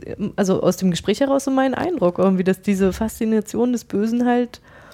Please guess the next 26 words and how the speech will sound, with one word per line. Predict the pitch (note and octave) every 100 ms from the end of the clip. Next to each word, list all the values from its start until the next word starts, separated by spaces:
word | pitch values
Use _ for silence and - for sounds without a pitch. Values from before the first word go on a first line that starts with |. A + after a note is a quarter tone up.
| - - _
dass | A3 -
man | A3+
den | A3 A3+
halt | G3+ A3+
auch | A3
von | - A3+
der | A3+ -
anderen | G3+ G#3
Seite | G#3 G3+ G#3+
kennenlernt, | - G3+ G3+ G3 G3 G3 F3
ne? | G#3+
Dass | G#3 G#3
man | A3+ G#3+
dann | G#3
bei | G#3+
dem | G#3 G#3+
zu | - F#3
Hause | G#3 G#3
irgendwie | G3+ G#3 G#3+
auf | G3+
der | G#3+
Couch | - G#3 G#3
sitzt, | - G3+ G#3 - -
äh, | F3+
auch | - A3
se-, | F#3